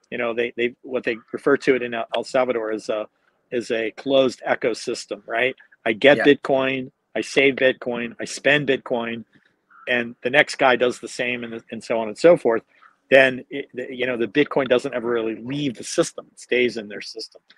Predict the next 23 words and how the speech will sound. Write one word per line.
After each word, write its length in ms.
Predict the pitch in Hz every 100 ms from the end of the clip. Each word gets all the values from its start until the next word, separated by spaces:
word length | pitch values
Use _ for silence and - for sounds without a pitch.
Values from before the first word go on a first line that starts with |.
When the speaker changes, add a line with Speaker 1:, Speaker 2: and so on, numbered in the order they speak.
| - - -
Speaker 1:
So, 600 | - 143 135 127 120 - -
um, 360 | 113 117 117 -
yeah, 180 | 175 160
I, 160 | 131 -
I 120 | 127
think 260 | - 190
that's 220 | 165 147 -
gonna 200 | 147 135
continue 440 | 131 - 143 143
to 80 | 131
happen. 480 | 139 135 139 139 139 _ _ _ _ -
Um, 500 | 120 123 120 117 117 _ _ _
you 80 | 123
know, 80 | 123
people 320 | - 147 143
are 100 | 131
gonna 200 | 131 127
see 360 | - 143 143 131
that, 340 | 123 113 -
uh, 260 | 113 110 110 _ _ _ -
El 140 | 123
Salvador 480 | - 147 135 131 123
hasn't 400 | 127 123 123 117